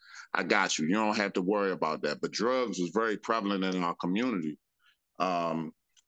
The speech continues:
and I think I asked my mom for something. She wasn't able to do it at the moment, and me not really understanding, um, I got greedy and I decided I was gonna get my own money, and I, it led me to make a lot of bad decisions in my youth,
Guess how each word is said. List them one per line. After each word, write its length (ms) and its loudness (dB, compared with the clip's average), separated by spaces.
and 120 0
I 80 0
think 180 0
I 60 2
asked 260 0
my 80 0
mom 300 -2
for 60 -4
something. 260 -2
She 120 -4
wasn't 260 0
able 180 -2
to 80 -2
do 180 0
it 60 0
at 120 0
the 60 0
moment, 420 0
and 120 0
me 120 0
not 220 0
really 220 0
understanding, 840 -2
um, 260 0
I 80 2
got 240 0
greedy 440 0
and 120 0
I 80 -4
decided 480 -2
I 140 0
was 160 -2
gonna 180 -2
get 160 -2
my 140 -2
own 340 0
money, 320 0
and 120 0
I, 280 0
it 120 -2
led 340 0
me 180 -2
to 60 -4
make 240 -2
a 40 0
lot 220 -2
of 80 -10
bad 240 -2
decisions 540 -2
in 100 0
my 140 -2
youth, 260 -2